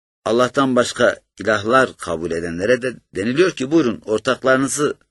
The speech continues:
çağırın, onlara dua edin, yalvarın, yakarın bakalım."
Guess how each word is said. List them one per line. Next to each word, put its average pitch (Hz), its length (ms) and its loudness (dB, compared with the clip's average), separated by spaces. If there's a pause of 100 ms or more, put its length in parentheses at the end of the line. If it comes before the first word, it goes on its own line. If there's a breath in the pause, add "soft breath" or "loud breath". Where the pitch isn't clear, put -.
(760)
çağırın, 123 560 2 (120)
onlara 107 420 0
dua 131 260 2
edin, 160 240 -2
yalvarın, 110 480 2
yakarın 113 540 -2
bakalım." 120 420 -6